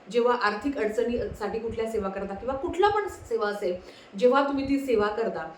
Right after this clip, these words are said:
त्या कवड्यांमध्ये, तुमच्या वातावरणामध्ये तुमचा जो ऑरा आहे तो चांगला होण्यास मदत होत असते आणि तुमची कामं मार्गी लागतात. पण कामं मार्गी लागलं की सेवेचा बँक बॅलन्स कमी होतो, मग तो परत वाढवायचा असतो. म्हणजेच दर पौर्णिमेला किंवा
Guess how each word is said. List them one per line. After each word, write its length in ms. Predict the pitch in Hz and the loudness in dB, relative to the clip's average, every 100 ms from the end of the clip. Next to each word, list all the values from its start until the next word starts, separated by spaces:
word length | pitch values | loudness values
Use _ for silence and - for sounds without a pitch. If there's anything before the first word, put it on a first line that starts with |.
| - - | -12 -6
त्या 80 | |
कवड्यांमध्ये, 680 | 208 220 208 220 247 208 196 | -2 4 6 6 2 0 0
तुमच्या 280 | 220 214 233 | -2 -2 0
वातावरणामध्ये 840 | 214 196 214 220 208 202 185 190 | 0 0 0 -2 -2 -2 -2 -2
तुमचा 400 | 185 208 202 214 | -4 -4 -4 -2
जो 160 | 214 220 | 0 0
ऑरा 260 | 202 202 220 | 0 2 2
आहे 200 | 202 185 185 - - - | 2 0 -2 -12 -16 0
तो 120 | 240 | 2
चांगला 300 | 247 214 214 | 4 2 2
होण्यास 340 | 233 220 220 240 - - | 0 0 0 -2 -6 -8
मदत 320 | 196 208 233 277 | 0 2 4 4
होत 200 | 233 214 | 2 2
असते 340 | - 202 - - - | 0 -2 -4 -12 -6
आणि 160 | 208 | 0
तुमची 320 | 269 277 254 277 | 0 0 -4 -4
कामं 400 | 240 202 208 269 - | -2 -2 -2 -4 -6
मार्गी 400 | 202 190 196 233 | -4 -4 0 0
लागतात. 260 | - - - - | 0 -2 -8 4
पण 240 | 453 359 202 - - | 6 6 0 -8 -2
कामं 280 | 247 240 277 | 0 2 2
मार्गी 280 | 285 269 285 | 4 4 4
लागलं 340 | 311 262 226 | 4 4 0
की 80 | 254 | -2
सेवेचा 380 | 277 254 247 262 | 0 4 4 4
बँक 220 | 254 247 | 0 2
बॅलन्स 260 | 247 254 277 | 2 2 4
कमी 220 | 254 262 | 2 4
होतो, 220 | 247 208 | 2 2
मग 160 | 208 226 | -4 -2
तो 200 | 285 - - | -2 -4 -6
परत 240 | 277 453 508 | 0 0 4
वाढवायचा 420 | 262 240 202 190 | 4 4 2 2
असतो. 200 | 185 220 | -2 -2
म्हणजेच 380 | 233 277 285 294 - - - 220 | -2 2 4 2 -4 -16 -12 0
दर 220 | 269 359 | 4 4
पौर्णिमेला 680 | 349 262 247 311 277 202 185 196 | 6 6 6 2 2 2 0 -4
किंवा 240 | 285 254 | 0 2